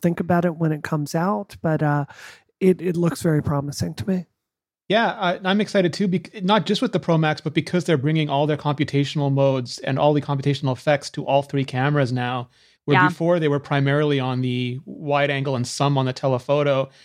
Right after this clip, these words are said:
Speaker 2: and now you're getting night mode and you're getting sweater mode, uh, which they call
Speaker 1: Yep.
Speaker 2: deep fusion on, on all of those cameras. And that means the low light quality is better, but also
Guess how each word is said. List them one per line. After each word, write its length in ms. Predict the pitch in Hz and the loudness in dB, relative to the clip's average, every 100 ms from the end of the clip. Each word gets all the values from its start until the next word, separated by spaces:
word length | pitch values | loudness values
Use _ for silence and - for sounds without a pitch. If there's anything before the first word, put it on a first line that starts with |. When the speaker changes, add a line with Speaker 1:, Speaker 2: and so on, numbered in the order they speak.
| - _ | -20 _
Speaker 2:
and 80 | 139 | -2
now 120 | 143 | 2
you're 160 | 139 135 | 2 2
getting 260 | 135 131 | 0 0
night 240 | 131 135 147 | 0 0 0
mode 400 | 139 127 131 - | 0 2 0 -2
and 80 | 135 | -2
you're 100 | 131 | 0
getting 460 | 131 127 123 120 | 2 2 0 -2
sweater 380 | 117 - 143 135 | -6 -2 0 2
mode, 400 | 131 120 120 117 - | 2 0 0 -4 -6
uh, 160 | 135 | -8
which 360 | - - 139 135 | -8 -6 -4 -2
they 140 | 131 | -2
call 360 | 131 135 123 123 | 0 2 2 2
Speaker 1:
Yep. 100 | 143 | 2
Speaker 2:
deep 80 | 127 | 0
fusion 580 | - 135 135 131 123 117 - _ _ - | -2 0 2 0 -2 -6 -16 _ _ -2
on, 500 | 127 127 127 123 - _ _ | 0 0 -2 -4 -10 _ _
on 120 | 143 | -2
all 260 | 147 135 147 | 2 2 2
of 80 | 135 | 2
those 300 | 131 127 - | 0 -2 -2
cameras. 600 | 143 151 147 131 123 - | 0 2 2 2 -2 -4
And 300 | 151 135 135 | 0 0 2
that 220 | 147 160 | 0 2
means 300 | 151 156 139 | 0 0 0
the 180 | 143 139 | 0 0
low 160 | 131 143 | 2 2
light 200 | 139 139 | 0 -2
quality 380 | 139 135 131 143 | 0 0 0 -2
is 140 | 143 | 0
better, 340 | 120 135 127 127 | 2 2 2 0
but 140 | 131 | 2
also 480 | 131 143 151 139 | 0 0 0 0